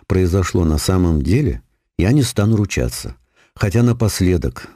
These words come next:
всё-таки приберегаю один-два факта, которые как будто свидетельствуют, что не всё в похождениях Цвета оказалось сном или праздным вымыслом. А, впрочем, кто скажет нам, где граница между сном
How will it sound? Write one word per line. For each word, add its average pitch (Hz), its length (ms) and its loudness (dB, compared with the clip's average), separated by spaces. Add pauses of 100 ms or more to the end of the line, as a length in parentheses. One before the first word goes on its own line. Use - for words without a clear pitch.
(120)
всё-таки - 400 -2
приберегаю 101 840 0
один-два 87 640 0
факта, 78 640 -6 (100)
которые 85 420 0
как 101 240 -2
будто 107 520 -2
свидетельствуют, - 960 -4 (400)
что - 240 -2
не 190 160 2
всё 82 400 -2
в - 120 -10
похождениях 80 720 0
Цвета 101 420 -2
оказалось 78 520 0
сном 107 600 -2 (320)
или 95 280 0 (200)
праздным 98 500 0
вымыслом. 73 640 -4 (1000)
А, 64 200 -4
впрочем, 87 640 -4 (540)
кто - 240 -2
скажет 82 500 -2
нам, 62 340 0
где 95 300 2
граница 120 580 2
между 101 320 2
сном 127 420 2